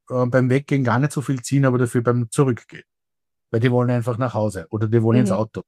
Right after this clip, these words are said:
Speaker 1: oder die wollen wieder in den gesicherten Raum kommen. Also der sieht, der eher sagt, äh, "Da draußen, das ist zwar schön und nett, äh, ich kann mich auch entleeren, aber eigentlich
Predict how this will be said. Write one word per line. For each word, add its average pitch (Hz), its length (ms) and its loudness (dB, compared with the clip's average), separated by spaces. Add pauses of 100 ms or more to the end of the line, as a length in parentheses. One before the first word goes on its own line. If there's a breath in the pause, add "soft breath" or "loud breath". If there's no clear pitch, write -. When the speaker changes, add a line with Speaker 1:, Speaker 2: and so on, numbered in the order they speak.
Speaker 1:
oder 110 140 -2
die 117 160 2
wollen 113 240 2
wieder 113 400 2 (280 soft breath)
in 123 140 0
den 131 120 2
gesicherten 131 540 -2
Raum 131 280 0
kommen. 92 320 -8 (640 soft breath)
Also 117 180 2
der 117 160 2
sieht, 135 320 -2
der 117 160 4
eher 127 240 2
sagt, 123 340 -2
äh, 123 360 2 (220)
"Da 120 220 0
draußen, 127 420 4
das 135 180 -2
ist 131 200 -4
zwar 131 160 2
schön 135 200 2
und 127 140 0
nett, 123 400 -2
äh, 123 160 4
ich 120 120 -4
kann 123 180 2
mich 143 120 2
auch 127 100 0
entleeren, 131 480 -2 (480 soft breath)
aber 131 500 2
eigentlich 135 680 -4